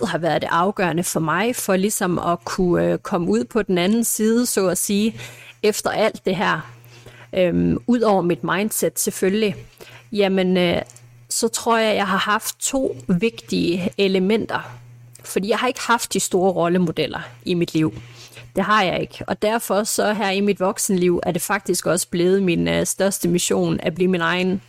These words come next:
allerstørste rollemodel. Og, øh, det håber jeg også andre derude vil tage til sig. Måske har du ikke nogen rollemodeller, eller føler ikke, du har nogen rollemodeller. Så vil jeg opfordre dig til at blive din egen største og mest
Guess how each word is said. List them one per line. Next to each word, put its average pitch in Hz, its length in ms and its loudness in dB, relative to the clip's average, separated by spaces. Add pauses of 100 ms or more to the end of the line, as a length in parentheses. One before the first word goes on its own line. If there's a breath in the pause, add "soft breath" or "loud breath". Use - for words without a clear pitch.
(160)
allerstørste - 680 -2 (100)
rollemodel. 170 560 0 (1500 loud breath)
Og, 190 220 4
øh, 170 180 2
det 226 100 0
håber 277 280 2
jeg 202 100 2
også 220 160 -2
andre 208 320 0
derude 202 440 2
vil 190 80 0
tage - 180 -2
til 196 200 0
sig. 214 200 -2 (340 loud breath)
Måske 240 320 -2
har 254 220 2
du 240 120 -2
ikke 233 180 -2
nogen 202 180 2
rollemodeller, 175 640 0 (340 loud breath)
eller 196 140 2
føler 262 400 -2
ikke, 175 120 -6
du 202 100 0
har 196 180 0
nogen 175 220 0
rollemodeller. 175 640 0 (320 loud breath)
Så - 160 -2
vil 277 80 2
jeg 254 80 2
opfordre 202 560 0
dig 190 120 -2
til 226 320 0
at - 140 -4
blive 214 160 0
din 220 220 -2
egen 269 400 2 (140)
største - 760 -2
og 240 300 0
mest 269 360 0